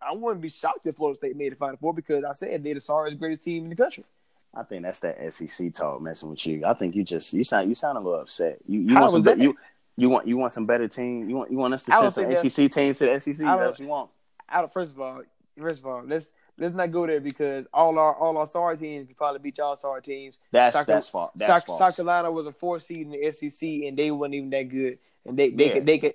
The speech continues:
Speaker 1: they could
Speaker 2: Which,
Speaker 1: hand-, they could, they could
Speaker 2: which, which
Speaker 1: handle, they could
Speaker 2: means,
Speaker 1: handle the bottom teams in the A C C
Speaker 2: which mean-, which
Speaker 1: easily.
Speaker 2: means, which means they would have been,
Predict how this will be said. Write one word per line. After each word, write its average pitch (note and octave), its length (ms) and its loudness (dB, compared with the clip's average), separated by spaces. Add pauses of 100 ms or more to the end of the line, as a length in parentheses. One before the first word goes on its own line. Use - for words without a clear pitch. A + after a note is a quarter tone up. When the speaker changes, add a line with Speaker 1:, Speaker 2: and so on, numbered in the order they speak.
Speaker 1:
they D#3 180 6
could - 60 4
Speaker 2:
Which, C3 120 4
Speaker 1:
hand-, F3+ 240 6
they E3+ 140 4
could, E3+ 220 -4 (240)
they G3 80 8
could A3 40 10
Speaker 2:
which, G#3 100 4
which G3 80 -2
Speaker 1:
handle, G#3 280 4
they F3+ 240 6
could - 40 2
Speaker 2:
means, F3+ 120 -2
Speaker 1:
handle G#3 260 0
the F3 120 0
bottom F3+ 320 4
teams C3+ 320 -16
in C#4 80 -12
the C#4+ 140 -14
A D3 40 -8
C C#3 100 -14
C B2+ 80 -12
Speaker 2:
which D3 220 0
mean-, E3 240 0
which - 20 -12
Speaker 1:
easily. D3 400 0
Speaker 2:
means, D#3+ 440 0
which A#2+ 240 0
means C3+ 400 0
they A#2+ 160 2
would A#2 200 -4
have G2 220 -6
been, G#2 420 -4